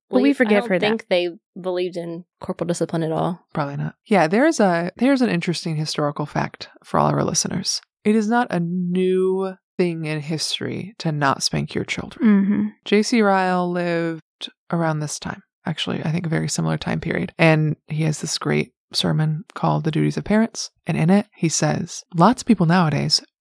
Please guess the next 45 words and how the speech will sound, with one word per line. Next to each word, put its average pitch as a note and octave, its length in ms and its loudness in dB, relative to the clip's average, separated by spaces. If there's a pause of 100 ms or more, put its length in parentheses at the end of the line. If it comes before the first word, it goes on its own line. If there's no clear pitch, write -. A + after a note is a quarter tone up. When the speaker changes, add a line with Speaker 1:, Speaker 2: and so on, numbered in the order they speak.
Speaker 3:
don't G3 220 4
want F3 100 4
to E3 60 2
spank D3+ 260 0
their F3 100 4
children." F#3+ 460 2 (180)
We G3 100 2
ha-, G3 120 2
we G3 80 0
have G3+ 100 0
this F3 160 -2
idea D#3 440 0
that, C3+ 140 -6
like, B2 300 -12 (200)
everyone D#3 500 0
pre-twentieth D3 680 -2
century, - 360 -2
everyone F#3+ 300 2
pre, D#3+ 240 2
like, C#3 320 0
mid D#3 340 0
twentieth C3+ 380 -4
century - 540 -2
Speaker 1:
It - 180 -14
was, A#3 100 -2
like, A3 100 4
the G3+ 60 4
fifties D3 380 4
Speaker 3:
were, F#3 60 2
Speaker 1:
when F3+ 80 2
they F3+ 100 0
stopped E3+ 260 -2
spanking E3+ 180 -2
Speaker 3:
were, E3 80 4
like, G#3 220 2
Speaker 1:
kids, F3+ 200 -4
right? F#3 120 0
Speaker 3:
cra-, F3 220 2 (120)
yeah, A#2+ 160 4
Speaker 1:
The G3+ 60 4
sixties. E3+ 400 0
Speaker 3:
crazy, D3+ 500 2 (140)
crazy F3 300 2
strict - 320 0
disciplinarians. B2+ 840 -4